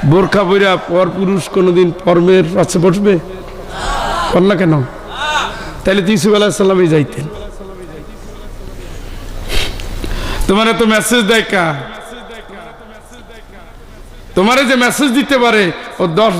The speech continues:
জনকে মেসেজ দিতে পারে, কারণ ওর ফ্রেন্ড সংখ্যা হলো ছয়শো, সাতশো, আটশো, এক হাজার। কয়জন রে ভালোবাসবে?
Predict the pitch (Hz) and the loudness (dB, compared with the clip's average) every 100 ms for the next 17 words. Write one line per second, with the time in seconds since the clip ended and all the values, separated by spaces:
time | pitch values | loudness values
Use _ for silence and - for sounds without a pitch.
0 | 185 240 240 240 214 - 196 170 - 165 | 0 0 2 2 2 0 -2 -2 -2 2
1 | 165 156 175 190 196 170 - 208 214 - | 2 2 2 2 0 0 2 2 2 0
2 | 180 180 175 202 254 - - - - - | 2 2 4 4 4 0 -10 -12 -14 -2
3 | 160 165 165 143 160 165 - 165 151 160 | 2 2 0 -2 -2 -4 -2 -2 0 -2
4 | - 143 139 143 - - - - - - | -2 -2 -2 -4 -6 -12 -14 -18 -18 -16
5 | 349 466 554 - 679 698 762 587 571 - | -12 -6 -2 0 0 0 0 0 -2 -6
6 | - - - - 156 165 202 208 190 208 | -12 -12 -6 2 4 4 4 4 4 4
7 | 208 185 170 | 4 2 2